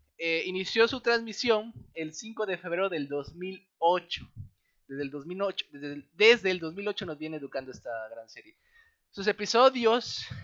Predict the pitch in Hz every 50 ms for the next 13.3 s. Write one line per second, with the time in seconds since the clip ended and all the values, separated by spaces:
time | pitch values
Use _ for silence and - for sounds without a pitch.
0 | - - - 165 160 151 - - 165 156 156 156 170 175 175 180 185 185 175 -
1 | - _ _ _ 294 285 277 269 269 269 269 - 190 - 214 - 214 208 190 170
2 | 165 170 165 156 156 151 156 160 151 - 156 143 - 147 - 165 156 151 147 _
3 | _ _ _ _ - - 156 151 147 - - 196 208 214 - - 185 170 160 -
4 | - 151 - - - 196 180 175 170 165 156 147 151 147 143 143 139 135 131 127
5 | _ _ _ _ _ _ _ _ _ _ _ _ _ _ _ _ _ _ _ _
6 | _ _ _ _ _ _ _ _ - 190 196 196 202 185 190 202 185 190 208 220
7 | 220 208 196 190 - - - - - - - - - - - - _ - _ _
8 | _ - 156 160 160 160 151 156 160 170 156 - - 190 196 196 - 185 160 -
9 | - 196 202 202 190 170 - - 147 143 - - 156 151 151 147 139 139 135 135
10 | 131 127 - _ _ _ _ - - 151 139 139 139 143 - - 175 185 180 170
11 | 160 147 143 - _ _ _ _ _ _ _ - 156 165 165 160 160 151 139 131
12 | 127 123 131 151 160 151 - 156 139 135 135 127 135 135 139 151 196 220 208 -
13 | 175 160 170 - - _